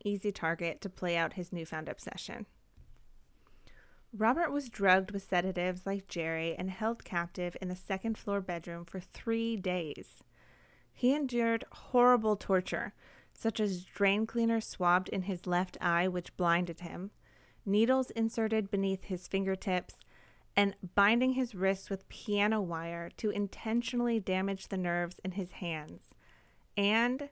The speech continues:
he filled his ears with caulking so he couldn't hear. Since Bob didn't find him attractive, he didn't rape Robert. He instead experimented with torture in an almost scientific fashion.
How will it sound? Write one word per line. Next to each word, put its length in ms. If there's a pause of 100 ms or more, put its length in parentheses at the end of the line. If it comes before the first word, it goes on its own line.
he 240
filled 440
his 300
ears 400
with 180
caulking 600
so 180
he 140
couldn't 320
hear. 260 (1120)
Since 220
Bob 300
didn't 220
find 220
him 120
attractive, 580
he 160
didn't 260
rape 300
Robert. 460 (680)
He 200
instead 560
experimented 880
with 180
torture 540
in 80
an 180
almost 420
scientific 760
fashion. 560